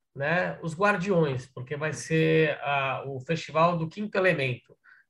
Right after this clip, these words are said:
né, que é o éter. Então, vai ter o fogo, terra, água, ar e éter. E aí, vão ser sete dias, então vai ser a lua e o sol, né?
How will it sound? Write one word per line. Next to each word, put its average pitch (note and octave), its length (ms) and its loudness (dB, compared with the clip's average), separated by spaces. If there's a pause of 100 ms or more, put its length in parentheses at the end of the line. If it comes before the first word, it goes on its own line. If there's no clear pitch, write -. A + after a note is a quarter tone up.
né, C#3 220 0
que C3+ 100 -10
é E3+ 60 4
o E3+ 100 4
éter. B2 360 2
Então, - 220 -10
vai C3+ 120 -4
ter C3+ 80 -6
o B2+ 100 -6
fogo, F3 400 -4
terra, D#3+ 300 0
água, C#3 340 -2
ar D#3+ 360 0
e E3+ 140 0
éter. B2+ 360 -2 (500)
E E3 120 2
aí, F#3 380 4
vão D#3 200 -2
ser F3+ 160 -4
sete G#3+ 420 -2
dias, D#3+ 420 -2
então B2+ 240 -4
vai D#3+ 120 0
ser - 140 -4
a D#3+ 60 2
lua F#3 360 0
e G3+ 80 0
o G3+ 60 0
sol, C#3+ 460 -4 (540)
né? D3+ 340 -2